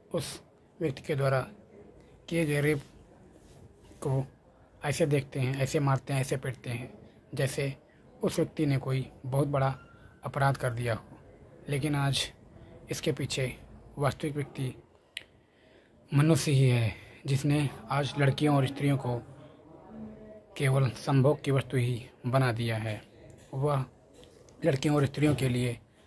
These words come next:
ऐसे कपड़े तैयार कर रहे हैं, जिससे उनके अंग दिखे, जैसे स्तन, पेट, योनि और जांघ, जिससे उनके शरीर के हर एक आकार का पता चले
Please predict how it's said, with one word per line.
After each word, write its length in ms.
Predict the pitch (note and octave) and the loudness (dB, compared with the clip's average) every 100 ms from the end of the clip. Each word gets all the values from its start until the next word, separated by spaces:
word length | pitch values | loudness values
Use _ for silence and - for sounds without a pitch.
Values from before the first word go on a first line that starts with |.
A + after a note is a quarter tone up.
| - | -6
ऐसे 200 | C#3 - | -2 0
कपड़े 260 | D#3+ C3+ C#3 | 0 0 -2
तैयार 280 | - C#3 C3+ | 2 2 2
कर 160 | B2 | -2
रहे 180 | A2+ A2+ | -4 -4
हैं, 220 | B2+ C3 | -6 -2
जिससे 280 | C3+ - D3 | -2 0 2
उनके 340 | C#3 C3 A#2+ A#2 - _ _ - - | 2 2 -2 -4 -14 _ _ -20 -6
अंग 160 | C#3+ C#3 | 0 2
दिखे, 400 | B2 A#2+ B2+ A2 - C3 | 2 0 -4 -6 -10 -2
जैसे 420 | C3+ - C3 B2 - - - - D3+ | -2 0 -4 -6 -12 -20 -20 -10 -8
स्तन, 420 | - C#3+ C#3 C#3 - - - - - | -6 -2 -2 -2 -6 -20 -20 -20 -8
पेट, 260 | C#3 C#3 C3+ - - - - - - | 0 2 0 -4 -14 -18 -18 -12 0
योनि 400 | C#3+ C#3+ D3 C#3+ - - - | 4 6 4 2 -4 -10 -2
और 160 | B2 A#2+ | 0 2
जांघ, 300 | B2+ B2 G#2+ - - - - - - - | 2 2 -2 -8 -12 -14 -14 -16 -14 -2
जिससे 420 | D#3 - D3+ D3 - E3 | 0 4 4 4 2 2
उनके 240 | D#3+ E3 | 6 6
शरीर 280 | - D#3 C#3 | 8 6 8
के 80 | C3+ | 8
हर 180 | C#3+ | 8
एक 100 | D#3+ | 8
आकार 300 | C3 C3 D3 | 6 6 6
का 160 | C#3 B2 - - - - | 6 2 0 -4 -6 0
पता 160 | C#3+ D3 | 4 6
चले 200 | C3 | 6